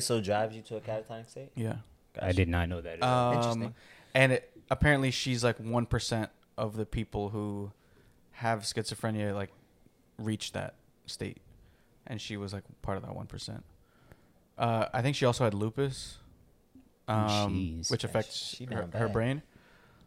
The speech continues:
Speaker 2: Um, but yeah, so s-, uh, some scientists from around the world came together and I,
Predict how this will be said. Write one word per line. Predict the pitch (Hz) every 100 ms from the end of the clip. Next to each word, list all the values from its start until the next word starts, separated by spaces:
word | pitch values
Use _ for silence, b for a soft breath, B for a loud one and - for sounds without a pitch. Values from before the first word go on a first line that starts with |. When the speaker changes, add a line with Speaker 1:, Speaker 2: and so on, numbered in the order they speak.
| b -
Speaker 2:
Um, | 120 117 113 110 110 104 104 - _ _ _ _ _ - - - - - - - - -
but | 135 143
yeah, | 160 107
so | - 131 127
s-, | 113 - - - -
uh, | 120 113 - - -
some | - 117
scientists | 131 123 120 131
from | - 123
around | 120 113
the |
world | 113 113
came | - 110
together | 107 110 113 110
and | 107 104 B B B B B B
I, | - 113